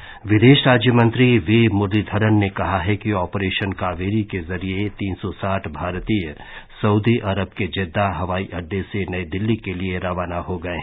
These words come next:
हैं। विदेश मंत्री डॉक्टर सुब्रमण्यम जयशंकर ने संघर्षरत सूडान से भारतीय नागरिकों को सुरक्षित निकालने के लिए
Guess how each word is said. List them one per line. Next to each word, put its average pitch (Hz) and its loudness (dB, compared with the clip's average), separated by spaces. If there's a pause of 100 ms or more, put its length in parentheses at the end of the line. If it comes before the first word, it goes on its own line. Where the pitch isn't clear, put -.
हैं। 73 -6 (880)
विदेश 110 6
मंत्री 120 6
डॉक्टर 104 0
सुब्रमण्यम 98 0
जयशंकर 95 -4
ने 95 -2
संघर्षरत 92 -6 (140)
सूडान 90 -4
से 95 -6 (400)
भारतीय 101 4
नागरिकों 92 -2
को 98 -4
सुरक्षित 92 -6
निकालने 90 -2
के 90 -6
लिए 87 -4